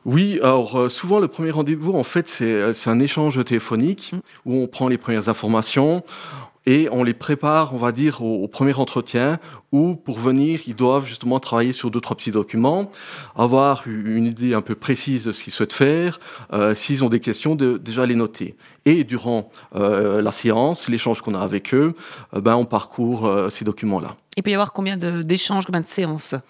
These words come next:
Speaker 1: Il peut
Speaker 2: Ça
Speaker 1: y en
Speaker 2: dépend
Speaker 1: avoir
Speaker 2: du projet ?
Speaker 1: beaucoup, beaucoup. Donc, euh, d'habitude, on, on intervient ponctuellement, hein, dans les projets.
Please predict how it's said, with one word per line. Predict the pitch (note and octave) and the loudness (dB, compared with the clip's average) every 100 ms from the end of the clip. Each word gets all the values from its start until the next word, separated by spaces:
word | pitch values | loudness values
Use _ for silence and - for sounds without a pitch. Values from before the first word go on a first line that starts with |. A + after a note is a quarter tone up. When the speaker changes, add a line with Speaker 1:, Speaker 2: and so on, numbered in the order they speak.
| - - - | -16 -16 -10
Speaker 1:
Il | - | 2
peut | D3 | 4
Speaker 2:
Ça | |
Speaker 1:
y | |
en | D#3+ | 4
Speaker 2:
dépend | D#3 | 2
Speaker 1:
avoir | |
Speaker 2:
du | E3+ | 0
projet ? | - F3 G3 | -4 -4 -4
Speaker 1:
beaucoup, | - E3+ | -4 -2
beaucoup. | C3+ D3 - A#2 - - - | 0 0 -4 -8 -8 -20 -2
Donc, | C3 B2+ | -2 0
euh, | C3+ B2 - | 2 2 0
d'habitude, | C#3 C3+ C#3+ D#3 F#3+ F3+ | 0 0 0 -2 -2 0
on, | A#2 A2 - - - - | 0 -2 -4 -10 -12 -6
on | - | 0
intervient | A#2+ A#2 B2 A2+ A2 | 0 2 0 2 0
ponctuellement, | - A#2 - C3 C#3 D#3+ C3+ | -4 -6 0 2 2 0 2
hein, | C3+ | 0
dans | A#2 | 2
les | A2+ | 0
projets. | A2 - A2 A2 B2 | 0 -4 -2 2 0